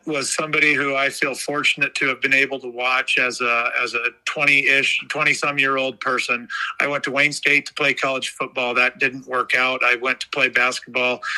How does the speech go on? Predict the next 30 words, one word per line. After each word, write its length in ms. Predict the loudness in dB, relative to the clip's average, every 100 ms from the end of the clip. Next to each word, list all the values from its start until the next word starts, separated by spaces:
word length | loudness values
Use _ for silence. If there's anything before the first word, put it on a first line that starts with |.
| -4 -4 -2
Um, 200 | 0 2
I 120 | 2
ended 240 | 2 2
up, 220 | 0 0 -2
uh, 340 | -2 0 -2 -6 -20 _ -2
in 120 | 2
a, 180 | 2 2
in 100 | -2
a 260 | -2 -4 -8 _ _ -6
student 400 | 0 2 2 -2
assistant, 480 | 0 0 0 -4
student 340 | 0 0 2 2
manager. 380 | 4 4 4 4
I 60 |
don't 100 | 4
even 120 | 2
know 140 | 0 0
what 180 | -2 0
the 80 |
heck 220 | 0 2 2
I 60 |
was, 280 | 2 0 -2
but, 220 | -4 -6 -6 -8 -8 -2
uh, 200 | 0 0 -2
Greg 300 | -2 -2 -2
took 200 | -4 -4
me 140 | 2 2
under 240 | 2 2
his 180 | 0 -2
wing. 400 | 0 2 2